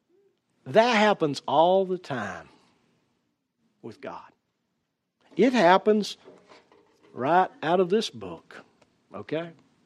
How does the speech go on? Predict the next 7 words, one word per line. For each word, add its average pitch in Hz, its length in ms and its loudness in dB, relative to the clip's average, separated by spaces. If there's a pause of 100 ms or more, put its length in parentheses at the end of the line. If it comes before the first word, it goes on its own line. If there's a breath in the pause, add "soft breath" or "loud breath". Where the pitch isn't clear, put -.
(540)
It - 180 4
takes 214 300 2
place 202 460 4
here. 247 400 0 (340 loud breath)
When, 208 340 4 (340 loud breath)
you 196 120 6
know, 156 180 2